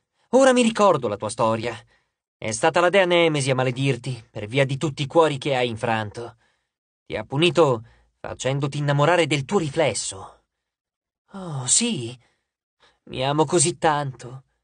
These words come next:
confermò Narciso. "E alla fine sei morto", continuò Hazel. "Non so quale versione della storia sia vera.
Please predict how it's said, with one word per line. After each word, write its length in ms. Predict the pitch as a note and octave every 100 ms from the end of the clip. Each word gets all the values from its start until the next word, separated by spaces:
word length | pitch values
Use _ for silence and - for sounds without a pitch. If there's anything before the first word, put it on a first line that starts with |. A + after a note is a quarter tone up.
| _
confermò 400 | - B2 B2 A#2+
Narciso. 600 | A#2+ A#2 C3+ B2 C3 B2+ _ _ _ _ _ _
"E 140 | - F3+
alla 200 | G3 G#3
fine 280 | B3+ A#3+
sei 200 | A#3 A#3+
morto", 520 | G3 D#3+ D3 D3+ E3 - _ _
continuò 400 | - C#3 C3+ C3+
Hazel. 480 | C3 D3 C#3 D#3+ C#3+ _ _ _ _ _ _ -
"Non 200 | A3 G#3
so 280 | G#3 E3+ C#3+
quale 220 | C#3 B2
versione 360 | B2+ C3+ D#3
della 220 | C#3 B2 B2+
storia 300 | D#3+ C3+ B2
sia 160 | A#2+
vera. 360 | G#2+ G#2+ G#2+